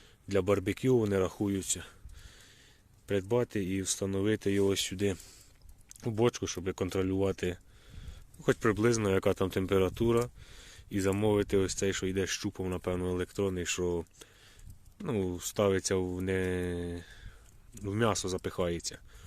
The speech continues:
В м'ясо чи в сало, сам продукт. Що ви бачите, яка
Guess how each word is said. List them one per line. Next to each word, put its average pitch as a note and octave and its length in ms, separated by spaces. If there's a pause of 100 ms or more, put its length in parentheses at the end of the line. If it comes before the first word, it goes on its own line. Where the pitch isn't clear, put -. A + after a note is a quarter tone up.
(160)
В - 20
м'ясо C#3 240
чи - 120
в E2 60
сало, A2 380
сам F#2+ 200
продукт. G#2+ 460 (840)
Що - 160
ви F#2+ 80
бачите, F#2 360
яка F#2 420